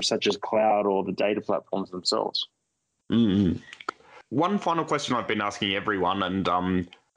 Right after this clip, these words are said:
Speaker 2: I, I'm s-, might slightly reword it. Um, I've been asking everyone what excites them about twenty twenty-one, um, and it could be anything that's within your personal life, within your business, within, um,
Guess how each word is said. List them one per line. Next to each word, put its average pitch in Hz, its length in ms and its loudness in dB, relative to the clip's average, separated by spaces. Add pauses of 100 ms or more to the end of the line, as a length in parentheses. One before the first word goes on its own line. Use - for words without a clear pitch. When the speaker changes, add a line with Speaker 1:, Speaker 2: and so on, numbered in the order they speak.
Speaker 2:
I, 123 140 -2
I'm 131 140 2
s-, - 160 -2
might 127 260 2
slightly 185 460 0
reword 120 460 2
it. 85 160 -2
Um, 101 240 0
I've 113 180 -2
been 147 120 -2
asking 190 300 0
everyone 113 460 0
what 120 160 2
excites - 560 -2
them 98 140 -2
about 90 340 -4
twenty 95 280 -2
twenty-one, 90 640 -2 (160)
um, 87 480 -2 (160)
and 95 120 -4
it 78 100 -10
could 92 160 -4
be 101 120 -4
anything 92 440 -6
that's - 500 -4
within 90 280 0
your 85 220 0 (240)
personal 101 340 -2
life, 95 220 0
within 92 220 2
your 87 100 2
business, 95 540 -2
within, 92 400 0
um, 87 400 2